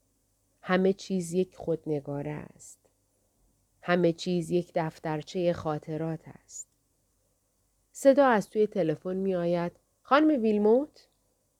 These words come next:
ساقه‌های تاک، شتابان و چنگ‌اندازان از دیوارها بالا می‌خزند. دودکش‌ها از دل سفال‌ها روی بام جوانه می‌زنند. و صدای توی تلفن می‌گوید:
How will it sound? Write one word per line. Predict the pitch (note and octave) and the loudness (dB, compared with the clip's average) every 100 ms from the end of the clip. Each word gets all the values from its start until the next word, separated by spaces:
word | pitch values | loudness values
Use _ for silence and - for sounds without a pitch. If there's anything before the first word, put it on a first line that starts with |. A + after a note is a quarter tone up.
| _ _ _ _ _ _ _ _ _ _ _ | _ _ _ _ _ _ _ _ _ _ _
ساقه‌های | - C#4+ C4+ B3 B3 C4+ B3+ | -2 2 4 2 2 2 2
تاک، | - A#3+ B3 B3 - | 0 0 0 0 -2
شتابان | - G3+ G3+ F#3 F3+ G3+ | 0 2 4 4 4 2
و | G#3 | 0
چنگ‌اندازان | - F#3 F3 E3 D#3+ D#3 D3+ F3 E3+ - | 0 -2 0 -2 -2 -2 -2 -2 -4 -2
از | F3 E3 | -4 -4
دیوارها | F3+ D#3+ E3 D#3+ F3+ | -6 -2 0 0 -2
بالا | E3 E3 D#3+ D3+ | 0 0 0 -2
می‌خزند. | C#3+ C#3 - - - - - _ _ _ _ - | -6 -12 -18 -18 -18 -20 -20 _ _ _ _ -4
دودکش‌ها | G#3 - G3+ F#3 G3+ F#3+ | -4 0 -2 -2 0 0
از | F#3+ F#3 - | 2 -2 2
دل | B3+ B3 | 4 4
سفال‌ها | A3 F#3 E3+ F3 D#3+ D#3+ F3+ F#3 F3+ - _ | 2 -4 -2 -2 -2 -2 2 2 0 -14 _
روی | G#3+ G#3 | 4 6
بام | F#3+ G3+ G3+ | 6 4 2
جوانه | G3 F3+ D#3+ E3 F3 E3+ | 2 2 2 0 -2 -4
می‌زنند. | C#3 - D2+ - - _ _ _ _ _ _ _ _ _ _ _ _ _ _ _ _ _ - | -6 -12 -18 -18 -20 _ _ _ _ _ _ _ _ _ _ _ _ _ _ _ _ _ -8
و | E3+ | -8
صدای | - E3 D#3 F3+ G3+ | 0 0 0 0 0
توی | - G3 | 0 -2
تلفن | F#3 F#3 E3 - F3 | -2 -2 -2 -2 -2
می‌گوید: | F3 E3 D#3+ E3+ F3 | -2 -2 0 0 0